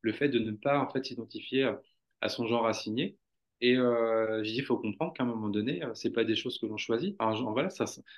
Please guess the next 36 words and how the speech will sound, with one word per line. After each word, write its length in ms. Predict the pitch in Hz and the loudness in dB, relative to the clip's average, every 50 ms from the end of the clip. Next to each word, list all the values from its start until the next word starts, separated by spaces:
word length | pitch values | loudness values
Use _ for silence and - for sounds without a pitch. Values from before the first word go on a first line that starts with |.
| - _ - | -16 _ -4
les, 240 | 113 110 113 110 | 0 2 2 2
le, 240 | 104 107 104 104 104 | 2 0 -2 -2 -2
l'identité 480 | 101 104 107 117 110 101 - - - 156 | -4 -4 -2 -4 -4 -4 -4 -4 -4 -4
s'impose 420 | - - 120 110 - 123 113 107 | -2 -2 -2 -2 -2 -2 0 0
à 80 | 107 101 | 0 -2
soi. 360 | - - 165 226 - - - _ _ _ _ _ _ _ _ | 0 0 -2 -2 -2 -4 -14 _ _ _ _ _ _ _ _
C'est 120 | - - - | -8 -4 0
pas 80 | - | 2
les 80 | 117 120 | 2 2
choses 220 | 120 135 120 - | 2 0 -4 -4
qu'on 100 | - 120 | -4 -4
choisit. 420 | 113 - - 120 117 113 127 185 190 | -4 -4 -2 0 0 2 2 0 0
Donc, 180 | 117 - - | 0 0 0
en 80 | 120 120 | -2 -2
disant 280 | 113 113 107 117 117 113 | -2 -2 -2 -2 -2 -2
ça, 300 | - 156 175 202 202 - | 0 -2 -2 -2 -2 -4
vous, 80 | - 113 | -6 -4
vous 80 | 107 120 | 0 4
ridiculisez 580 | 120 127 131 120 120 - - 131 127 123 117 127 | 4 4 4 2 0 -6 -2 0 0 2 4 4
un 120 | 123 117 | 2 2
peu 120 | 120 120 | 2 0
le 60 | 117 - | -2 -2
truc, 200 | - - 196 196 | -2 -4 -4 -2
comme 200 | - 127 113 - | -2 -2 -2 -2
quoi, 260 | - 139 156 156 147 - | -2 0 0 0 0 0
voilà, 160 | 127 131 139 | 0 0 0
ce 140 | 139 - - | 0 -2 -4
serait 160 | - - 113 | -4 -4 -4
un 40 | 113 | -4
truc 220 | - 127 120 - | -2 -2 -2 -2
un 80 | 117 107 | -2 -4
peu 140 | - 127 | -2 -2
marrant, 280 | 113 113 113 110 120 120 | -2 0 0 0 0 -2
et 80 | 113 110 | -2 -4
cetera. 400 | - 107 101 - 117 131 175 202 | -6 -10 -10 -8 -6 -4 -2 -2
Alors 220 | 160 - - - | -2 -4 -6 -6